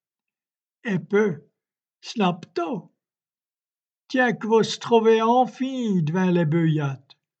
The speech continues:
On n'est quasi plus de pièces pour botter vos pépis, ou bien vos sous, pour qu'il y ait encore d'autres loiteries, un peu des billets de loterie, ou bien encore des vignettes pour les vélos, un peu les guimbardes.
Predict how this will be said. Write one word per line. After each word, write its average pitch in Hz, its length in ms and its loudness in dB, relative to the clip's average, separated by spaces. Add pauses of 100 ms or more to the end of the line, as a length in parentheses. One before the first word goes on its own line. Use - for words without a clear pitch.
(500)
On 220 100 2
n'est 226 180 2
quasi 196 380 2
plus 302 200 -2
de - 160 -16
pièces 254 340 4
pour 202 180 2
botter 180 340 2
vos 160 180 0
pépis, 208 720 0 (560)
ou 208 100 8
bien 190 220 2
vos 269 240 0
sous, 262 580 -4 (840)
pour 220 140 0
qu'il 202 300 0
y 190 80 2
ait 196 40 2
encore 190 360 2
d'autres 190 420 -2
loiteries, 180 840 -2 (440)
un 165 100 -4
peu 180 180 0
des 196 220 6
billets 151 560 2
de 135 160 2
loterie, 175 720 2 (500)
ou 175 100 4
bien 196 240 4
encore 202 300 4
des 190 180 2
vignettes 202 760 2
pour 196 120 2
les 196 180 2
vélos, 185 480 4
un 180 100 -2
peu 190 140 0
les 190 220 4
guimbardes. 185 840 0